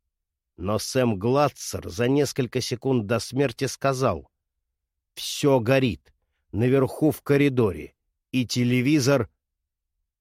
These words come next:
Спальня девочки выходит в коридор наверху,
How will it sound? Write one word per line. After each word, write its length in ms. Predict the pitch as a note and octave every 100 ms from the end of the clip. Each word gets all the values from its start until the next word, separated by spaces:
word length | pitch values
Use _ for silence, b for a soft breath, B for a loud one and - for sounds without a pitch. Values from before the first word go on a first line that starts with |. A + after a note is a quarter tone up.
| _ -
Спальня 580 | - - A2 F#2 F2+
девочки 680 | D#2 A#2 A#2 E2 - - - _ b b b
выходит 520 | A#2 C3+ D#3+ D#3+ D#3
в 100 | -
коридор 520 | - C#3 B2+ A#2+ A#2+
наверху, 600 | B2+ C3 C#3+ - - -